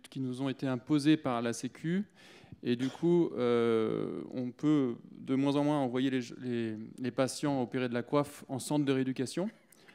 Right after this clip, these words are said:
On est passé en gros de soixante-dix pour cent, euh, de gens qui allaient en centre de rééducation en deux mille onze à soixante-dix pour cent maintenant qui font de la, leur rééducation en,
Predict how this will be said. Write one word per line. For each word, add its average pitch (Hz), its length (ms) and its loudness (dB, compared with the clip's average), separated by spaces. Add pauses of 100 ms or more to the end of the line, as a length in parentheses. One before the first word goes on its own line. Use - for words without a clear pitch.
(540)
On 120 60 0
est 127 100 0
passé 143 320 0
en 143 160 4
gros 147 220 6
de 135 140 4
soixante-dix 151 440 0
pour 151 280 -4
cent, 147 340 0
euh, 110 560 2
de 123 240 -2
gens 139 260 0
qui 123 160 -6
allaient 117 140 0
en 135 60 -4
centre 131 160 -6
de 123 60 -4
rééducation 120 580 -4 (240)
en 110 100 -6
deux 117 80 -2
mille 120 160 2
onze 147 320 -2 (140)
à 113 220 -6
soixante-dix 139 360 -4
pour 127 160 -6
cent 151 140 -4
maintenant 139 260 -6
qui 131 140 -14
font 139 180 -8
de 131 80 0
la, 107 220 -2 (440)
leur 123 200 2
rééducation 143 680 2
en, 110 440 -2